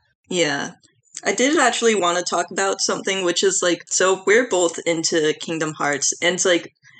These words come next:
I think that, like, to me, Blaseball and Kingdom Hearts are both on the same kind of level of, like,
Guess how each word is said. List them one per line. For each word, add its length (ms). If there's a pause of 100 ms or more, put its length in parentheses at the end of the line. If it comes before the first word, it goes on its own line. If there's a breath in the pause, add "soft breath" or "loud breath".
(160 loud breath)
I 140
think 260 (840)
that, 360
like, 240 (140)
to 180
me, 460 (760)
Blaseball 800
and 180
Kingdom 300
Hearts 320
are 120
both 260
on 120
the 100
same 260
kind 200
of 100
level 340
of, 120
like, 160